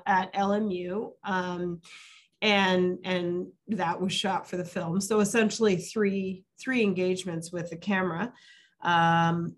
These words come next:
and, and other than that, permission.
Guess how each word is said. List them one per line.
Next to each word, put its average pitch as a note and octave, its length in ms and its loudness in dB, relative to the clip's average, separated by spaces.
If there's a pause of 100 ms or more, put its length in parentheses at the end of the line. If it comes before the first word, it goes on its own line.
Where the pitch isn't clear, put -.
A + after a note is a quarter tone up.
(360)
and, G#3+ 560 4 (160)
and A3 220 2
other C4+ 240 0
than F#4 180 0
that, - 280 -2
permission. D4+ 640 -4